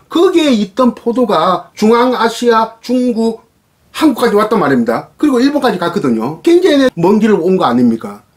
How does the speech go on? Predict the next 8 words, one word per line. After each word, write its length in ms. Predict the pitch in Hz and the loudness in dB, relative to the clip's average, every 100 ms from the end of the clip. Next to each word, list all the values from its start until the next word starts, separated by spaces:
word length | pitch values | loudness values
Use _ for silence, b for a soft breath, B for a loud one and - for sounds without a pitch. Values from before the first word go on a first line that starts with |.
| - | -18
포도의 680 | - 233 247 254 196 226 220 | -2 2 4 4 4 2 2
원어는 800 | 143 139 165 214 233 135 202 113 | 0 2 2 2 0 0 -4 -4
저 320 | 113 139 180 | -2 -2 0
조지아, 600 | 151 147 147 170 156 147 - | 2 0 2 0 2 0 -2
아나톨리아 760 | 151 170 170 180 175 175 156 | -2 -2 -4 -4 0 0 0
반도 380 | 127 135 143 156 | -2 -2 0 -2
일대에서 920 | 156 170 180 175 147 151 127 170 185 B B B B B - | -2 -4 0 0 0 -2 0 0 -4 B B B B B -4
비유디오유, 3250 | 180 214 233 226 185 131 117 110 - 123 139 185 220 240 254 262 247 175 - 202 220 226 233 240 165 165 175 151 165 131 110 | 2 4 6 4 2 0 0 -4 -12 -12 -4 0 2 2 2 2 -2 -6 -2 2 4 4 4 2 2 2 2 2 0 0 -4